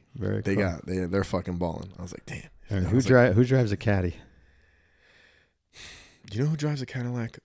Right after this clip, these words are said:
Speaker 1: Uh-huh.
Speaker 2: People that like to be comfortable in luxury. Pete, you know who drives a Cadillac?
Speaker 1: Tell me.
Speaker 2: The guy who likes to sit outside on the rocking chair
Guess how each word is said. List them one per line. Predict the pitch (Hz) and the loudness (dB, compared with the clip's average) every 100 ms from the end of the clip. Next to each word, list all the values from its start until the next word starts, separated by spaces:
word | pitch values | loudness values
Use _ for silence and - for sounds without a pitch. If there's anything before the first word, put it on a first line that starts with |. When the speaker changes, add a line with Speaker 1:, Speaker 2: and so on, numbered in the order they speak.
| _ | _
Speaker 1:
Uh-huh. | 110 82 95 - _ _ _ _ _ _ _ - | -8 -4 -4 -6 _ _ _ _ _ _ _ -2
Speaker 2:
People | 123 123 139 | 0 0 0
that | 113 | 0
like | 98 101 - | 0 -2 -4
to | - 85 87 101 - - | -8 -8 -8 -14 -20 -12
be | - 104 | -8 -6
comfortable | - 101 98 107 107 107 110 - - | -6 -6 -4 -2 0 0 -2 -12 -8
in | 90 92 | -6 -4
luxury. | 82 82 69 58 98 - - _ _ _ _ _ - - | -4 -6 -8 -10 -12 -18 -20 _ _ _ _ _ -8 0
Pete, | 139 | 0
you | 147 | 2
know | 180 | 2
who | |
drives | 180 160 | 4 2
a | 151 | 2
Cadillac? | 147 147 147 143 | 0 0 0 -4
Speaker 1:
Tell | - 98 | -4 -4
me. | |
Speaker 2:
The | 92 | -2
guy | 110 113 117 | 0 2 2
who | 120 120 | 0 0
likes | 107 107 | 0 -2
to | - | -4
sit | - - | -6 -4
outside | 104 98 - 95 101 | -2 -2 -4 -4 -4
on | 98 | -4
the | 98 | -4
rocking | 95 98 - 104 | -4 -4 -6 -8
chair | - 101 101 | -6 -4 -4